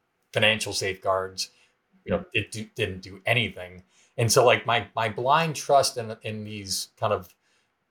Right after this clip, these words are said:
authority figures and authorities, um, that came crashing down in, in so many different ways for me. And so, um,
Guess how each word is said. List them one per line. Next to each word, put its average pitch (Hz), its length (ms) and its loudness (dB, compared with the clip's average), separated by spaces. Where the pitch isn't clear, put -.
authority 104 920 4
figures 127 540 2
and 98 100 0
authorities, 101 800 0
um, 95 360 0
that 120 360 4
came 107 240 -4
crashing 101 520 -2
down 87 240 -10
in, 113 160 0
in 110 200 -2
so 127 260 2
many 107 220 0
different 95 380 -10
ways 92 320 -4
for 92 200 -14
me. 85 240 -20
And 101 240 0
so, 101 420 4
um, 92 360 -2